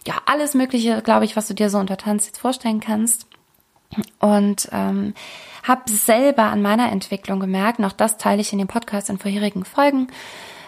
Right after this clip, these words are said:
wie krass ich mich dadurch verändert habe, wie krass es meine Persönlichkeit beeinflusst hat und, äh, ja, damit eben auch meine Ausstrahlungskraft, nämlich einmal meine, meine ganze Körpersprache sich verändert hat, mein ganzes Auftreten, meine Präsenz sich natürlich krass verändert hat,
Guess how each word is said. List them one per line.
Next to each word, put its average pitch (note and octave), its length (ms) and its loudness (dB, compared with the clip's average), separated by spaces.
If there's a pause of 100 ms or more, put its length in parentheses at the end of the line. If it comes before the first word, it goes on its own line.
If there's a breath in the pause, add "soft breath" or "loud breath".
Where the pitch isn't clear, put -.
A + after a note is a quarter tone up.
wie A#3 280 4
krass - 600 2 (340)
ich A#3+ 300 4
mich G#3+ 180 2
dadurch G3+ 360 0
verändert G3+ 400 0
habe, G3+ 240 -2
wie G#3 100 -4
krass G#3 320 0
es G3 160 -2
meine G#3+ 380 2
Persönlichkeit G#3 1200 0
beeinflusst - 720 -2
hat G#3 380 0
und, G3 560 0
äh, G3+ 240 -4
ja, G#3+ 340 2
damit - 880 0
eben G3 160 0
auch G3 220 0
meine G3 340 0
Ausstrahlungskraft, F#3+ 1120 -2
nämlich G3 360 2
einmal G3+ 200 2
meine, G3 300 2 (400 loud breath)
meine G#3 160 4
ganze G#3+ 220 2
Körpersprache A3 960 2
sich - 220 -6
verändert G#3 580 -2
hat, G3+ 180 -2
mein F#3+ 140 0
ganzes G3 400 -2
Auftreten, G3+ 560 0
meine F#3+ 180 -2
Präsenz G3+ 580 0
sich - 200 -6
natürlich G3+ 420 -4
krass - 280 -2
verändert G#3 420 -2
hat, G#3 200 -4